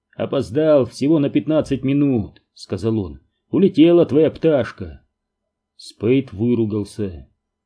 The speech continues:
«Выписался и уехал со всеми пожитками», сказал Люк. Он вытащил из кармана пиджака потрёпанную записную книжку, облизал большой палец,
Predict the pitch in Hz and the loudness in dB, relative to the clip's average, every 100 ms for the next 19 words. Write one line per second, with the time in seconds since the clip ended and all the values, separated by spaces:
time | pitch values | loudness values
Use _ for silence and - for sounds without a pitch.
0 | - 135 240 226 160 - 123 - 95 67 | -8 -4 0 2 0 0 -2 -4 -12 -16
1 | _ _ _ 110 165 233 240 160 127 120 | _ _ _ 2 4 4 4 2 2 0
2 | 151 147 190 135 127 147 156 190 - 104 | -2 0 0 0 0 0 2 0 -2 -8
3 | 92 - _ _ _ - 98 113 110 147 | -8 -14 _ _ _ -8 -2 -2 0 -2
4 | 82 - _ _ _ _ _ _ _ _ | -4 -8 _ _ _ _ _ _ _ _
5 | - 190 147 170 185 - 117 120 - 117 | -6 -2 0 -2 -2 -4 -4 -4 -4 -4
6 | 147 156 120 113 95 123 165 165 110 - | -2 -2 -2 -4 -4 -4 -4 -4 -4 -2
7 | 156 135 117 117 92 104 110 180 185 110 | -2 0 -2 -2 -4 -6 -6 -4 -4 -4
8 | - 120 143 - 123 113 - _ _ _ | -4 -4 -4 -6 -6 -6 -8 _ _ _
9 | - 175 127 107 123 160 139 139 143 123 | -8 -2 -2 0 -2 0 0 -2 -2 -4
10 | 131 135 110 101 - | -2 -2 -2 -6 -14